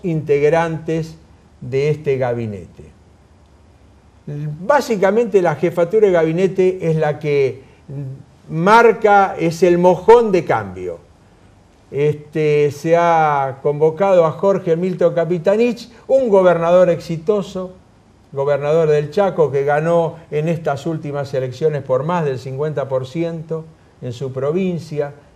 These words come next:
Un hombre formado técnicamente, con la posibilidad de exhibir territorio. Esto en el peronismo es muy importante.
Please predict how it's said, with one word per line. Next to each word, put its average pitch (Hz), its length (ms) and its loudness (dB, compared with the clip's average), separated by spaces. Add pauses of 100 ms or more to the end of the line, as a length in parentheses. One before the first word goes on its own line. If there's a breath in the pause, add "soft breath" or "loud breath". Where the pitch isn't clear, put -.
(800 soft breath)
Un 185 160 -2
hombre 175 440 2
formado 185 1000 2
técnicamente, 156 1200 -2 (1500)
con 160 760 2
la 165 200 2
posibilidad 170 560 2
de 202 80 4
exhibir 170 720 0
territorio. 156 840 4
Esto 247 360 0
en 160 400 -2
el 160 200 -2
peronismo 170 540 -4
es 151 60 -4
muy 175 260 -4
importante. 120 800 -8